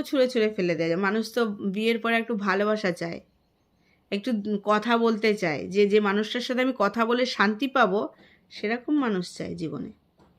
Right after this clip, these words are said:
তাই না বলো? তার সাথে দশটা কথা বললে দেখবে অনেক হালকা মনে হয়, সেরকম যদি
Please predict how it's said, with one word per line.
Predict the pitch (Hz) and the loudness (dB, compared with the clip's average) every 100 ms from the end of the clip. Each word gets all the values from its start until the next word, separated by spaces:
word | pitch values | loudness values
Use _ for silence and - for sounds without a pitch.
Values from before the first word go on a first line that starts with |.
| _ _ _ _ _ | _ _ _ _ _
তাই | - 196 | -4 0
না | 214 | 0
বলো? | 170 175 233 - _ _ _ _ _ _ _ _ - - - _ _ _ _ _ - - _ _ _ _ _ | 0 -2 -4 -8 _ _ _ _ _ _ _ _ -20 -20 -20 _ _ _ _ _ -20 -20 _ _ _ _ _
তার | - 220 | 2 2
সাথে | - 214 220 | 4 2 2
দশটা | 214 190 185 - 247 | 2 4 2 0 -2
কথা | 220 196 208 | 0 -2 -2
বললে | 220 226 233 269 269 _ _ - | -2 0 0 0 -4 _ _ -6
দেখবে | 196 190 196 233 302 339 - | 0 0 0 0 0 -2 -8
অনেক | - 190 220 | -2 0 0
হালকা | - 180 180 196 | -2 -2 -2 -2
মনে | 196 170 160 | 0 0 -2
হয়, | 160 - | -4 -8
সেরকম | - 196 220 226 294 285 | -2 4 4 4 2 2
যদি | 294 311 | 4 2